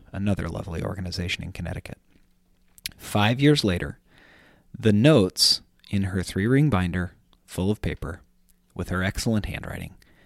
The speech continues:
became part of legislation that forces all hotels, motels, and inns in the state of Connecticut to give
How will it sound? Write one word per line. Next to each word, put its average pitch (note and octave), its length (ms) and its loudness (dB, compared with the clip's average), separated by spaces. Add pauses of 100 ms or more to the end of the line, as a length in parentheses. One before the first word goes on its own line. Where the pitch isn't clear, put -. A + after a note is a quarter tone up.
(120)
became F#2 300 -4
part A#2 260 2
of A#2+ 80 0
legislation F#2+ 840 -2 (680)
that F#2+ 380 0 (180)
forces F#2+ 840 2
all G#2 340 0
hotels, G2 580 0
motels, F#2+ 500 -2
and F#2+ 120 -4
inns F#2 400 -2
in E2 80 -4
the D#2+ 80 -6
state F2 260 -4
of G#2 100 -4
Connecticut - 460 -6 (1160)
to F#2+ 100 -6
give F2 300 0